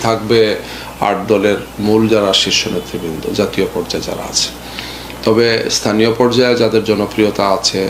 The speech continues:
যাদেরকে দেওয়ার সুযোগ আছে, এটা আলোচনায় আসবে আর কি। আমাদের এখানে আসনের সংখ্যাটা, আহ, মুখ্য হবে না, মুখ্য হবে যে সর্বোচ্চ সংখ্যক আসনে যাতে আমরা আট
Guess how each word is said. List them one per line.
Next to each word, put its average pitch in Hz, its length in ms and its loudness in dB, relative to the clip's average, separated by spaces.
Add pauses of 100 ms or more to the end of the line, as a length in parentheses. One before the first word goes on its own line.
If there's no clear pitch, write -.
যাদেরকে 95 420 -4
দেওয়ার 92 260 -2
সুযোগ 92 340 -2
আছে, 90 180 -2
এটা 101 160 0
আলোচনায় 87 440 -4
আসবে - 280 0
আর 71 160 -10
কি। - 120 -14 (540)
আমাদের 123 340 2
এখানে 151 280 0
আসনের 143 460 2
সংখ্যাটা, 135 560 0
আহ, - 1500 -2
মুখ্য 120 340 4
হবে 113 260 4
না, - 380 -4 (200)
মুখ্য 113 320 0
হবে 147 440 2 (500)
যে 117 140 2
সর্বোচ্চ 117 520 2
সংখ্যক 151 500 2
আসনে 127 360 0
যাতে 117 260 0
আমরা 104 280 2
আট 104 260 0